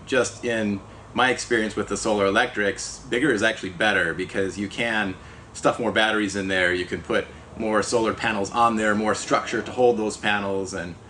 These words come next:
and so, you know, I talked him into that and, you know, we just dove in. Joel became part of our family and it was, it's kinda how we roll, you know, the trust thing. We just jump in because,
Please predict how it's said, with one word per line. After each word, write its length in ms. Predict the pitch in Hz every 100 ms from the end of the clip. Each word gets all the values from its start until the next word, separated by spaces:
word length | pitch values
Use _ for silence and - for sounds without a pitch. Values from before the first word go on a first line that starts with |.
| - - - -
and 240 | - 107 98
so, 480 | - 107 104 95 - - - - - - - - - -
you 100 | 113
know, 80 | 110
I 100 | 110
talked 280 | 127 139 143
him 120 | 131
into 120 | 120
that 420 | 117 127 147 143
and, 200 | 123 110
you 100 | 107
know, 140 | 113 110
we 120 | 127
just 200 | 135 -
dove 220 | 123 120
in. 200 | 123 120
Joel 360 | 110 120 117 113 - -
became 320 | 113 123 117
part 220 | 117 113
of 60 | 113
our 120 | 107
family 580 | 120 113 113 110 110 101 - - - - -
and 420 | 110 104 104 101 95
it 140 | 113
was, 500 | 117 110 - - -
it's 120 | 117 -
kinda 240 | 180 156
how 160 | 147 135
we 100 | 123
roll, 400 | 131 131 135 135
you 100 | 127
know, 240 | 123 123 117
the 120 | 107
trust 360 | - 131 120 -
thing. 220 | 127 120
We 100 | 123
just 240 | 123 117 - - -
jump 260 | 131 120 127
in 300 | 123 120 117
because, 580 | 113 123 113 107 -